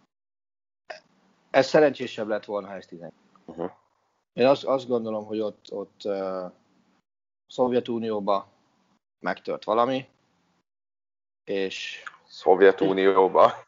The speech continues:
Speaker 2: <laughs>
Speaker 1: és hát jó, akkor mondhatjuk Oroszországot is, de teljesen mindegy. Ö, szerintem ott elegánsabb lett volna azt mondani, hogy srácok, ezt én nem tudom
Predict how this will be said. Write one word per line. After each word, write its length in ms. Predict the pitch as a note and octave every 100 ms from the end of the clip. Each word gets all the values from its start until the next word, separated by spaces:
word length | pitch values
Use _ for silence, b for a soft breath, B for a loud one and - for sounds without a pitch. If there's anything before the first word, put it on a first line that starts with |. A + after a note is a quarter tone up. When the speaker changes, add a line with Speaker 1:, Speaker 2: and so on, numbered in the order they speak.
| _ _ _
Speaker 2:
<laughs> 1080 | - F#3 - C#3+ - _ - _ _ _ -
Speaker 1:
és 260 | G2 G#2 -
hát 120 | -
jó, 100 | A#2+
akkor 140 | F#2 F#2
mondhatjuk 340 | F#2+ F2+ E2+ E2
Oroszországot 640 | F2 - A#1 - B1+ C2+
is, 140 | B1+
de 180 | - A1 - _ _ B B B B B
teljesen 360 | - A#2 - D3
mindegy. 340 | D3+ C#3+ C3 - -
Ö, 460 | G#2+ G#2+ G#2+ G#2 G2 _ _ _ _ _ - - _ _ _ _
szerintem 560 | - - E3+ D#3+ C3+
ott 160 | B2+ A#2
elegánsabb 460 | A#2+ A2 G#2 - G#2
lett 140 | G2+
volna 160 | G2 G2+
azt 160 | G2
mondani, 200 | G2+ G2
hogy 100 | F2+
srácok, 280 | - F#2+ G2
ezt 180 | F#2+ -
én 100 | F2+
nem 280 | F2 E2+ F2+ _ - _ -
tudom 340 | - D2 -